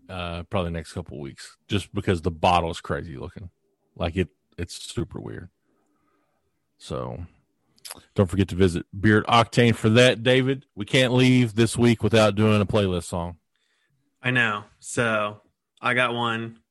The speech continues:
Speaker 2: and I, you know, I couldn't really pick. So I had a couple different options for, w-, you know, the vibe that I wanted to go with this week. And I'm on the vibe of I wanna break. I've already broken my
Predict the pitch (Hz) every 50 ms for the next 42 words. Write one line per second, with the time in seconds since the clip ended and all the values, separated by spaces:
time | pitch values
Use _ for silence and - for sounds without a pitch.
0 | _ _ _ _ _ _ _ _ _ _ _ _ _ _ _ _ _ _ _ _
1 | _ - - 117 117 110 107 107 104 104 101 - - 107 110 107 107 107 107 107
2 | 107 107 107 107 110 - _ _ _ _ _ _ _ _ _ - - 120 113 104
3 | - - - - - 143 143 139 - - 208 220 202 170 160 151 147 139 - 147
4 | 131 123 - - - 127 - - 135 131 135 131 127 - 160 - 170 156 147 135
5 | 143 120 113 117 120 - - 127 120 120 120 120 - - - 120 113 113 113 110
6 | 110 110 107 113 113 - _ _ _ _ _ _ _ _ _ - 127 127 - -
7 | 147 143 127 117 113 113 110 117 110 110 117 113 113 113 113 117 113 113 110 110
8 | 110 113 110 110 110 110 107 107 104 110 107 107 107 107 107 107 - 120 110 -
9 | - - 113 107 107 107 - - - 123 120 117 117 120 101 - _ _ _ _
10 | _ _ - 139 170 190 202 190 160 147 147 151 156 156 143 147 123 123 120 117
11 | 113 117 127 143 147 139 - 117 113 123 135 147 143 - - _ _ _ _ _
12 | _ _ _ - 120 127 175 214 226 214 156 123 135 131 131 127 135 123 120 117
13 | 113 113 110 110 110 110 110 107 107